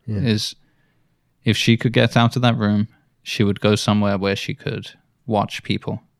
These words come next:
Speaker 2: a busy traffic intersection.
Speaker 1: Yeah.
Speaker 2: And I love that. And it really is something, it's not just introduced as a nice piece of dialogue.
Speaker 1: Yeah.
Speaker 2: It's actually going to turn out to be the primary <laughs> motivator of a lot of her decision making. <laughs>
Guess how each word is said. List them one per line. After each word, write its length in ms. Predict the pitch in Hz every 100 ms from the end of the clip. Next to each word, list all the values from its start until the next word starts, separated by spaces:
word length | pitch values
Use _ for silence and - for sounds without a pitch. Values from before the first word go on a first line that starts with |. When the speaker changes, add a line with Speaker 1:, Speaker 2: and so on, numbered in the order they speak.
| -
Speaker 2:
a 60 | 104
busy 360 | - 107 107
traffic 440 | 104 104 107 110 -
intersection. 680 | 104 - - - - 139 - _ _ -
Speaker 1:
Yeah. 80 | 101
Speaker 2:
And 80 | 117
I 60 |
love 220 | 117 131 131
that. 200 | 101 - _ _ _ _
And 160 | 120 113
it 100 | 107
really 360 | 107 113 113 110
is 460 | 107 104 - - - _ _ _ _ -
something, 400 | - 113 110 107
it's 180 | 113 -
not 140 | 123
just 220 | 120 113
introduced 540 | 120 110 98 107 101 -
as 140 | 110
a 40 | 104
nice 300 | 101 101 -
piece 300 | - 101 -
of 120 | 104
dialogue. 520 | 101 104 101 117 - _ _ _ _ _ _ _ -
Speaker 1:
Yeah. 100 | 101
Speaker 2:
It's 140 | 104
actually 560 | 110 101 107 104 95 101
going 240 | - 107 104
to 100 | 101
turn 240 | - 101
out 160 | 101 101
to 60 |
be 220 | - 104 - _ _ _ -
the 160 | 160 110
primary 540 | - 117 110 113 104
<laughs> 140 | 104
motivator 720 | 156 147 - 107 101 - 107
of 280 | 104 107 - -
a 60 |
lot 240 | 113 110 -
of 80 | 98
her 140 | 98
decision 420 | 101 - 110 101
making. 400 | 101 - - -
<laughs> 40 | 151